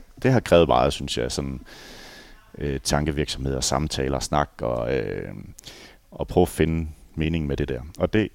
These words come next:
det har været, der, der har været en masse tvivl og en masse, øh,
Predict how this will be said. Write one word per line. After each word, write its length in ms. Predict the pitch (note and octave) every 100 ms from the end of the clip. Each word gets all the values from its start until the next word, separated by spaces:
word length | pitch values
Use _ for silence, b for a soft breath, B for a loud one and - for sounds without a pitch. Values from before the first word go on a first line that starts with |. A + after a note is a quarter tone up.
| -
det 160 | G#2 G#2
har 80 | F#2+
været, 380 | E2+ D2 C#2 - - -
der, 160 | E2 D2 -
der 60 | G2+
har 120 | G#2
været 120 | D#2+
en 60 | D2
masse 220 | F2+ -
tvivl 400 | - G#2 G2 C2 C#2
og 200 | - D2+
en 100 | D2+
masse, 520 | D#2+ F2 F2+ E2 C#2+ - B B B B B B B B B B B B - _ - _ - - - -
øh, 300 | F2 D#2